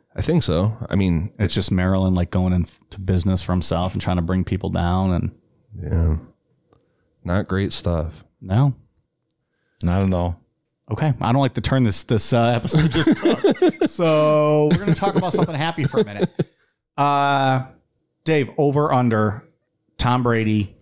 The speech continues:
Speaker 2: <laughs> seventh Super Bowl championship, and I'm gonna say fifteen and two.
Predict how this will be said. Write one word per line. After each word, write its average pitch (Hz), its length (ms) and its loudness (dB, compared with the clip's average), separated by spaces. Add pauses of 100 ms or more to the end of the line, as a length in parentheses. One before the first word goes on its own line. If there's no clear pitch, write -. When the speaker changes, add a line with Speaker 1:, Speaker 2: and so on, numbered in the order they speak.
Speaker 2:
<laughs> - 1200 -18
seventh 123 680 -2 (180)
Super 120 340 -2
Bowl 104 180 0
championship, 98 760 -2 (380)
and 104 600 0 (920)
I'm 139 80 2
gonna 143 120 2
say 131 760 0
fifteen - 680 -2
and 135 140 2
two. 85 260 -2